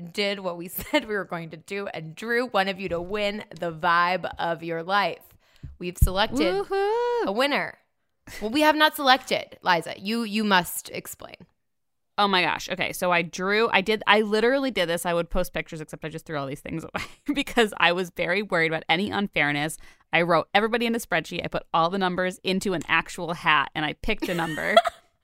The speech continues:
Speaker 2: And <laughs> I was like, "I guess I could just look at the spreadsheet and pick one," but I wanted it to be extremely fair. Um, and, uh, we chose our lovely listener, Christina. And it's extra exciting because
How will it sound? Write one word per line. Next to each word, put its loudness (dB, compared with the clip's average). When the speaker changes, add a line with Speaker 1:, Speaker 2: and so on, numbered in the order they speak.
Speaker 2:
And 0
<laughs> -2
I 10
was 4
like, 2
"I 4
guess 0
I 0
could 2
just 2
look -2
at -20
the -12
spreadsheet -6
and -4
pick -2
one," -2
but -4
I -2
wanted 0
it -4
to -18
be -4
extremely -4
fair. -8
Um, 4
and, 2
uh, 2
we -4
chose -2
our 2
lovely -4
listener, -4
Christina. -2
And -6
it's -12
extra 0
exciting 0
because -2